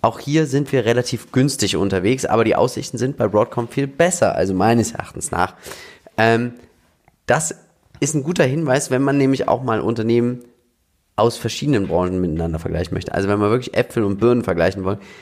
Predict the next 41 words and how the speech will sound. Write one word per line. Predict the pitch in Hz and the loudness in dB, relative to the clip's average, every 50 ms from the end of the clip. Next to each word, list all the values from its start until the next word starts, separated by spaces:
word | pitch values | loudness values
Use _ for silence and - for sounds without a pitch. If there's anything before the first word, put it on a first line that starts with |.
| - _ _ | -20 _ _
kann | - - 117 131 | -4 0 2 2
man | 139 135 | 2 2
das | 127 123 - | 0 -2 -2
mit | 123 110 | -4 -2
dem | 120 113 107 107 110 - - - | -2 0 -2 -2 -4 -8 -8 -6
E | 95 92 | -6 -4
V | - 92 92 95 98 98 98 - | -2 2 2 2 2 0 -2 -4
durch | - 90 - | -6 -6 -6
das | - - - | -6 -10 -8
ebit | - - 85 90 92 82 - - - _ - | -4 -2 -2 0 -2 -2 -4 -14 -20 _ -4
relativ | - 87 92 95 98 98 95 - 98 87 - - - - - _ | 0 2 2 4 2 2 0 -2 -8 -8 -10 -12 -20 -20 -20 _
gut | - - 92 92 92 - - | -4 0 0 0 0 -4 -4
machen. | - - 98 101 107 107 98 | 0 0 0 0 0 -2 0
Wir | 101 92 | 2 4
werden | 101 101 98 98 95 85 | 4 4 4 2 0 -2
beide | 85 87 90 87 95 | 0 0 0 0 0
hier, | 95 92 95 92 87 87 | 0 0 0 0 0 0
würden | - 87 87 92 | -2 -4 -2 -2
wir | 90 85 | -4 -4
hier | 85 85 - | -4 -4 -6
aktuell | 76 - - 87 87 101 | -6 -4 -2 -2 -2 -2
nicht | 104 98 95 104 104 - - | -2 0 0 0 0 0 -2
investieren. | - - 82 80 80 - - - - - - - - - - - - | -4 -4 -4 -4 -4 -4 -6 -6 -6 -10 -18 -20 -20 -20 -16 -6 0
Schauen | - 143 160 | 2 2 4
wir | - | 2
uns | 165 - | 2 -2
Accenture | 127 - - 156 170 190 196 - 160 | -4 -2 0 0 0 2 0 0 2
an. | 131 156 160 170 165 160 - - - - - _ _ - | 2 4 2 2 0 -4 -8 -14 -18 -20 -20 _ _ -2
Wir | 104 113 135 139 131 | 2 2 2 2 2
haben | 135 143 156 160 | 2 2 2 2
gerade | - 139 143 - - | 2 0 0 0 0
investiert. | 98 135 127 123 123 - - - 120 120 117 120 - - - - - - - | 0 0 0 -2 -2 -4 -4 0 2 2 2 0 -2 -10 -20 -20 -12 -6 -2
Die | 85 - | 0 0
Aktie | - 131 - - - 135 | 0 0 -2 0 0 2
ist | - - - - | 2 2 0 -2
auch | - 117 113 | -4 -4 -4
nicht | 120 107 - | -6 -6 -2
wirklich | 104 117 123 - 107 - - | -2 -2 -2 -2 -6 -12 -8
viel, | - - 151 170 175 | -2 0 0 0 0
viel | 170 - - 98 95 | 0 0 0 0 0
teurer. | 95 - - - 82 90 95 - 117 135 160 180 175 - | 0 0 0 0 2 2 0 2 2 0 0 0 -4 -8